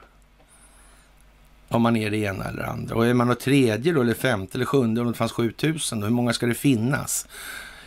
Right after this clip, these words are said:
Ja, det blir ju naturligtvis så många människor som det finns på jorden som individer, eftersom ingen har samma definition på det här.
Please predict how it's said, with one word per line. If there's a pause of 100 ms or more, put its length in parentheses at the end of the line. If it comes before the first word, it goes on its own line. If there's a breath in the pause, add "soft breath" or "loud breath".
Ja,
det
blir
ju
naturligtvis
så
många
människor
som
det
finns
på
jorden
som
individer,
eftersom
ingen
har
samma
definition
på
det
här.